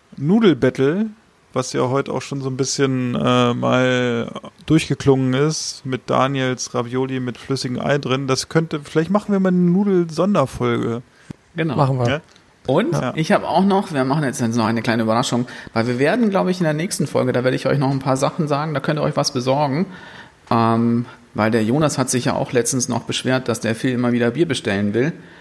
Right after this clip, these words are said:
Speaker 2: Und da hab ich ja auch schon scherzhaft gesagt, wir machen das mal selber.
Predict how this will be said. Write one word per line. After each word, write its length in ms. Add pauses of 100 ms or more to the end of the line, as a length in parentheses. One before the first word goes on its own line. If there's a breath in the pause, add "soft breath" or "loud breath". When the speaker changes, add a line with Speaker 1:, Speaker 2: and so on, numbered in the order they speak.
(400 loud breath)
Speaker 2:
Und 100
da 60
hab 100
ich 120
ja 80
auch 120
schon 200
scherzhaft 340
gesagt, 260
wir 60
machen 240
das 120
mal 220
selber. 480